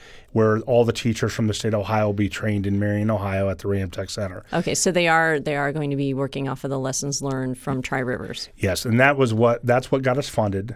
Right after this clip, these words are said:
Speaker 1: uh, for the expansion. Uh, and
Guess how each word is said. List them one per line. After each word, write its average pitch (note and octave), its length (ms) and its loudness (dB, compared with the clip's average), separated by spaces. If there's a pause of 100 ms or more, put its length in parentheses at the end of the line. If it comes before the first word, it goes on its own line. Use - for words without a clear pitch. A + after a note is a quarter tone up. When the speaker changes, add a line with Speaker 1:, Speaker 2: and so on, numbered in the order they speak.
(160)
Speaker 1:
uh, G2 240 0
for G#2+ 220 -2
the G#2 100 0
expansion. G2 640 -4 (400)
Uh, G2 320 -4 (160)
and G2+ 400 0